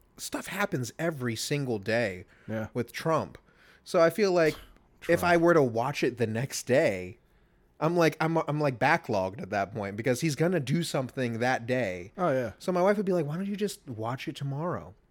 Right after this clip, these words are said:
Speaker 1: You know, during the day? Why don't you wake up at a normal time and watch 'em? But, like, "Because he'll already have done something." <laughs> And then I'll, I'll
Speaker 2: And
Speaker 1: be
Speaker 2: then
Speaker 1: s-
Speaker 2: it'll be past tense.
Speaker 1: Right, and then it'll be past tense. It'll be
Speaker 2: <laughs>
Speaker 1: very confusing. So I need to stay up and stay up until two A M and watch all of, all of these people make fun of all the things that he's,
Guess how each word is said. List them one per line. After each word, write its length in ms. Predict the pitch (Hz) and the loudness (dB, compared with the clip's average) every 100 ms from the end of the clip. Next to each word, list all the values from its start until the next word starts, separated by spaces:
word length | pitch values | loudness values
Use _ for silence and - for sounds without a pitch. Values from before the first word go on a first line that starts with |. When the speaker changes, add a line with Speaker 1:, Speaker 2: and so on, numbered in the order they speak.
| _ | _
Speaker 1:
You 80 | 123 | -6
know, 300 | 110 113 131 135 | -4 -4 -6 -8
during 280 | 117 113 131 | -8 -6 -4
the 60 | 131 | -4
day? 300 | 120 151 95 | -4 -4 -4
Why 120 | 101 | -8
don't 100 | 113 | -6
you 80 | 123 | -4
wake 180 | 117 123 | -4 -2
up 100 | 123 | -4
at 60 | |
a 60 | 117 | -2
normal 260 | 120 123 | -2 -4
time 300 | 110 123 147 | -6 -8 -8
and 100 | 110 | -8
watch 220 | 107 147 123 | -8 -8 -6
'em? 60 | |
But, 60 | 123 | -6
like, 100 | 131 | -4
"Because 240 | 208 240 | -2 2
he'll 180 | 277 254 | 4 4
already 300 | 254 269 254 | 6 6 6
have 120 | 233 | 6
done 240 | 202 262 185 | 6 4 4
something." 420 | 160 143 127 90 | -2 -2 -4 -2
<laughs> 60 | 180 - 233 233 220 220 220 - - | -2 0 2 2 4 4 2 2 4
And 100 | 190 | 8
then 140 | 208 226 | 8 8
I'll, 140 | 233 - | 4 2
I'll 80 | 202 | 6
Speaker 2:
And 120 | 196 | 8
Speaker 1:
be 40 | 202 | 12
Speaker 2:
then 100 | 247 | 12
Speaker 1:
s- 60 | |
Speaker 2:
it'll 120 | 247 | 12
be 140 | 208 226 | 10 8
past 380 | - 226 208 - | 10 8 8 6
tense. 140 | 180 | 8
Speaker 1:
Right, 120 | 220 175 | 10 8
and 80 | |
then 60 | 214 | 8
it'll 100 | 240 | 6
be 100 | 233 | 4
past 400 | - 208 208 - | 0 -2 -2 0
tense. 200 | 220 214 | 2 4
It'll 120 | 202 | 4
be 80 | 170 | 4
Speaker 2:
<laughs> 140 | 170 | 6
Speaker 1:
very 100 | 233 | 4
confusing. 400 | 208 175 170 165 160 | 4 2 2 2 2
So 120 | 143 | 2
I 80 | 135 | 4
need 140 | 180 | 2
to 80 | 220 | 0
stay 260 | - 196 | -2 0
up 220 | 160 156 160 | 2 2 0
and 180 | 131 127 | -2 -4
stay 220 | - 160 | 0 2
up 80 | 180 | 2
until 180 | 175 151 | 2 0
two 260 | - 180 180 | 2 4 6
A 120 | 175 | 4
M 200 | 147 147 | 2 2
and 100 | 147 | 2
watch 220 | 131 139 - | 2 2 2
all 220 | 147 165 | 2 2
of, 80 | - - - - | -2 -10 -6 0
all 180 | 147 | 0
of 100 | 165 | 2
these 160 | 180 226 | 0 -2
people 320 | - 156 151 | -2 0 2
make 220 | 143 135 | 2 -2
fun 180 | - 139 | 0 -2
of 100 | 135 | 0
all 120 | 127 | 0
the 100 | 123 | 0
things 240 | 117 117 110 | 0 0 0
that 120 | 110 | 0
he's, 160 | 104 | -2